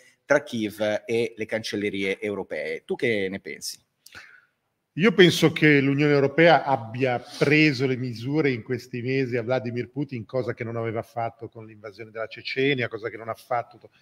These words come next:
Speaker 2: durante i terribili bombardamenti della Siria, cosa che non aveva, aveva fatto prima della, l'alba del ventiquattro febbraio duemilaventidue. Non si è mai avuta, ma nella storia non solo militare,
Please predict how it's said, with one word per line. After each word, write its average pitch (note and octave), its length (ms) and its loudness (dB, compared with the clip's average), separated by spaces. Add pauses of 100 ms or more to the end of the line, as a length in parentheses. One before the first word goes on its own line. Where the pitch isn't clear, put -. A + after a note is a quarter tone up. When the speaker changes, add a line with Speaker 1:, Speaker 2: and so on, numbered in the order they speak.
(360)
Speaker 2:
durante A#2+ 600 -2
i G#2+ 180 -6
terribili A2 640 -4
bombardamenti A2+ 840 -4
della A2 220 -4
Siria, D3 560 4 (260)
cosa E3 220 6
che D3+ 100 6
non D#3+ 120 6
aveva, D#3+ 320 8
aveva D#3+ 260 6
fatto - 600 2
prima G3 680 2 (560)
della, C3 840 0
l'alba C3 640 0
del A#2 180 -6
ventiquattro A2+ 640 -10
febbraio A2 400 -12
duemilaventidue. G#2+ 720 -16
Non A2+ 160 -10
si - 160 0
è E3 80 10
mai D3+ 180 6
avuta, C#3 380 2
ma A#2 100 -6
nella B2+ 300 -2
storia D#3 340 2
non A#2+ 160 -4
solo D3+ 220 -4
militare, B2 520 -6